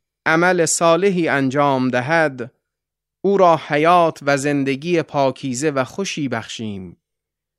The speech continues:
و به بهتر از آنچه عمل می‌کردند پاداششان می‌دهیم. که در این آیه خداوند سبحان حیات طیبه و پاداش بهتر و برتر از آنچه را که استحقاق است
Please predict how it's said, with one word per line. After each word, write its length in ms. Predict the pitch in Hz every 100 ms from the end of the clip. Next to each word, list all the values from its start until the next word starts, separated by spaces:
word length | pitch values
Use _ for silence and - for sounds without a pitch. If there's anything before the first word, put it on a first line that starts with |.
| _
و 100 | 135
به 140 | 143 151
بهتر 420 | 147 135 - 196
از 140 | 170
آنچه 300 | 160 180 -
عمل 300 | 156 143 139
می‌کردند 1040 | 131 131 123 127 120 147 156 147 139 120 113
پاداششان 760 | - 120 113 156 156 131 135 120
می‌دهیم. 640 | 104 101 92 - 90 73 _ _ _ _ _ _ _ _ _ _ _ -
که 100 | 143
در 140 | 160
این 180 | 196 202
آیه 580 | 156 151 151 180 170 - _ _
خداوند 680 | _ 156 165 165 160 190 180
سبحان 720 | 165 160 139 170 170 170 156 - _ _
حیات 460 | - 170 214 196 185
طیبه 760 | 170 170 160 147 143 175 156 - _ _
و 100 | 156
پاداش 560 | - 175 170 202 196 175
بهتر 480 | 156 147 - 180
و 60 | 175
برتر 380 | 143 131 - 165
از 160 | 147
آنچه 300 | 156 180 -
را 180 | 147 135
که 160 | 127 120
استحقاق 640 | 131 - 131 120 127 123
است 580 | 135 151 143 127 - -